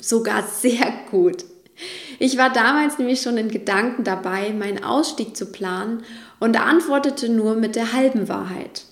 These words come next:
Ich erzählte ihr von dem tollen Team, in dem ich arbeiten durfte und von dem guten Leben, das mir dieser Job ermöglichte. Doch natürlich konnte ich damals noch nicht voller Inbrunst sagen, „Weil ich diesen Job liebe.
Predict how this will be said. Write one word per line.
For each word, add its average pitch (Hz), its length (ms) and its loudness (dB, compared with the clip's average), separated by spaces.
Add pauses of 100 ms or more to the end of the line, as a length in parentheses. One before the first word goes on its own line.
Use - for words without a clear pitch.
(300)
Ich - 80 -6
erzählte 277 460 2
ihr 240 320 2
von 214 160 -4
dem 196 160 -2
tollen 196 360 0
Team, 269 460 6 (240)
in 214 140 -6
dem 226 160 2
ich 226 180 0
arbeiten 208 460 0
durfte 202 640 0 (400)
und 254 180 4
von 262 120 2
dem 226 200 4
guten 247 240 2
Leben, 208 300 4
das 196 180 -2
mir 208 80 0
dieser 190 300 -2
Job 185 240 -4
ermöglichte. - 760 -6 (460)
Doch 214 160 -4
natürlich 262 580 2
konnte 233 400 0
ich - 320 -4
damals 214 600 -2
noch 202 120 -6
nicht 277 320 4
voller 208 320 2
Inbrunst 196 500 -2
sagen, 190 440 -4 (760)
„Weil 302 300 6
ich 302 220 4
diesen 269 300 4
Job 247 340 4
liebe. 233 920 2